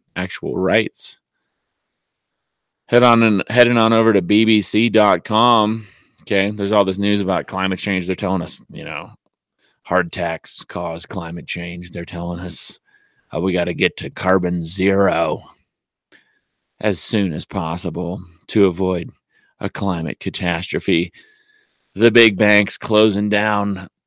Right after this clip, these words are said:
truckers' accounts, closing down funding for the Freedom Convoy movement. But at the same time, B B C is telling us the big banks are funding new oil and gas despite net zero pledges. The hypocrisy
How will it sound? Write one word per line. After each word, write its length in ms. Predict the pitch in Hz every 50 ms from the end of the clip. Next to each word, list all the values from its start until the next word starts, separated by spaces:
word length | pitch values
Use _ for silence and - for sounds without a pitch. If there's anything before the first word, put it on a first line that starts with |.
| _ _ _ _ _ _ _ _ _ _ _ _ _ -
truckers' 480 | - 135 120 113 - 110 110 104 -
accounts, 540 | - - - 110 107 107 107 107 104 - -
closing 340 | - - 104 107 101 107 107
down 240 | 101 98 87 95 98
funding 420 | - - 101 98 101 98 98 98
for 160 | 90 - 95
the 140 | 92 95 90
Freedom 380 | - - 98 101 101 104 101 92
Convoy 540 | 82 95 92 90 92 95 92 92 92 90
movement. 440 | 85 90 92 95 95 90 87 85 - - _ _ _ _ _ _ _ _ _ _ _ _ _ _ _ _ _ _ _ _ _ _ -
But 180 | - - 175
at 100 | 175 160
the 80 | 147 156
same 360 | 143 - 170 160 156 156 147
time, 560 | 139 - 170 160 160 160 160 160 156 151 139
B 160 | 110 135 135 135
B 180 | 135 135 135
C 220 | 127 - 143 143 139
is 100 | 127 -
telling 300 | 135 131 127 131 127 123
us 120 | 127 123
the 80 | - 117
big 300 | 110 - 139 143 127 113
banks 400 | 131 139 139 143 143 127 - 127
are 80 | 123
funding 500 | - - - 131 135 139 135 127 123 127
new 240 | 135 143 147 151 151
oil 280 | 101 131 135 139 139 139
and 160 | 139 143 127
gas 420 | 139 143 151 151 147 143 127 -
despite 540 | - - 131 - - - 151 147 151 147 - -
net 380 | - 123 135 139 - - 113
zero 400 | 117 123 135 139 143 143 143 143
pledges. 800 | 135 - - 135 135 151 151 165 160 143 - - - - - - _
The 100 | - 110
hypocrisy 800 | 117 113 - 117 113 113 110 - 113 - - 110 104 101 101 95